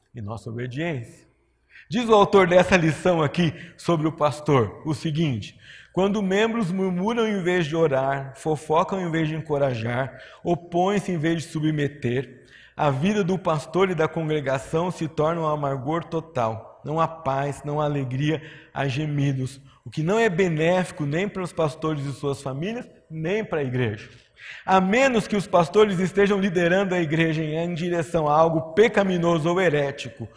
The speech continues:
somos chamados a nos submeter a eles. Por isso que eu disse para vocês que hoje eu queria falar com eles e com vocês,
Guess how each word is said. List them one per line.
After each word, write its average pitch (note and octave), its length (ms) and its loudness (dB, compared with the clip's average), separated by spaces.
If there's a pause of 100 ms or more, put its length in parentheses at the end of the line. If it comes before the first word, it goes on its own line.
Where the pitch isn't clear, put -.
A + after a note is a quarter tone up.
(220)
somos D#3 520 -2
chamados C#3 680 -4 (320)
a C3 120 -4
nos C3 340 -2
submeter C3 840 -10
a C#3 120 -8
eles. - 580 -8 (1200)
Por F#3 100 -10
isso F3+ 100 -10
que - 80 -14
eu D#3+ 60 -2
disse D3 180 -8
para C#3+ 140 -6
vocês C3+ 380 -6
que C#3+ 100 -10
hoje D3 180 -4
eu C#3+ 60 -4
queria C#3 300 -6
falar C3 520 -4 (440)
com D3 280 -2
eles D3+ 300 -2
e C#3 80 -4
com C3+ 180 -6
vocês, B2 600 -4